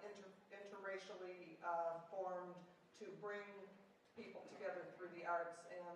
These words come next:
the art that we have in the show and the programs that we'll have all season are just gonna be tremendous. So we appreciate, uh, the help of Cleveland State University,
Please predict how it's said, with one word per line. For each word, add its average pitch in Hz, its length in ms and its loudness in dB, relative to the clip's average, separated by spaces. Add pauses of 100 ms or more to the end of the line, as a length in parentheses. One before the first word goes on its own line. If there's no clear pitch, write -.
(140)
the - 240 -2
art - 320 4
that 190 80 -4
we 180 140 -2
have 190 160 2 (100)
in - 60 -6
the 180 100 -6
show 175 400 0
and 165 140 -2
the 165 100 -8
programs 196 480 -2
that 175 80 -6
we'll 175 240 -2
have - 140 2
all 170 260 2
season 170 300 -4 (100)
are 160 160 0
just 170 240 -6
gonna 170 160 -6
be 160 240 -8 (220)
tremendous. 165 500 -6
So 156 240 -2 (460)
we 170 80 2
appreciate, 170 720 -2
uh, - 240 4
the 170 80 0
help - 320 2
of 160 320 2 (380)
Cleveland 185 400 2
State 185 240 -2
University, 180 800 -2